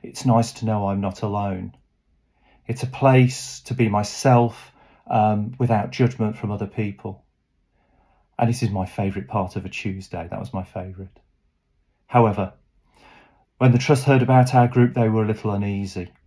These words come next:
I was asked to close the group, um, for the time being. How on earth could I say to these students that this group was gonna close? So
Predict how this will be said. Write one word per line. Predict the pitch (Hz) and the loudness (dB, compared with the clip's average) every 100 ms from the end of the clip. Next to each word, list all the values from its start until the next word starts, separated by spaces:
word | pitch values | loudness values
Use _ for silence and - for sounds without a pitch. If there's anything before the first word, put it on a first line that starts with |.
| _ _ _ _ - | _ _ _ _ 0
I | |
was | 117 | 4
asked | 123 - | 2 0
to | - | -10
close | - 127 120 117 | 0 4 6 4
the | 123 | -4
group, | 107 95 90 - _ _ _ _ | -4 -6 -8 -14 _ _ _ _
um, | 104 101 | -2 -2
for | 98 | -6
the | 98 | -8
time | 107 - 104 101 | -6 -2 0 2
being. | 117 110 101 - _ _ _ - - | 2 2 0 -6 _ _ _ -20 -10
How | - - - 135 127 | -8 -6 -2 2 4
on | 110 | 2
earth | 131 120 113 - | 2 2 2 -2
could | - 117 | -6 -4
I | 104 | -4
say | - 113 101 | -4 -4 -4
to | 98 | -4
these | 98 98 95 | -6 -6 -6
students | - 98 95 98 - | -6 -6 -4 -8 -8
that | 101 | -10
this | 98 - | -10 -12
group | - 92 123 | -12 -12 -12
was | 101 | -14
gonna | - 95 | -12 -12
close? | - 98 92 92 _ _ | -10 -10 -10 -12 _ _
So | - 101 98 | -14 -10 -10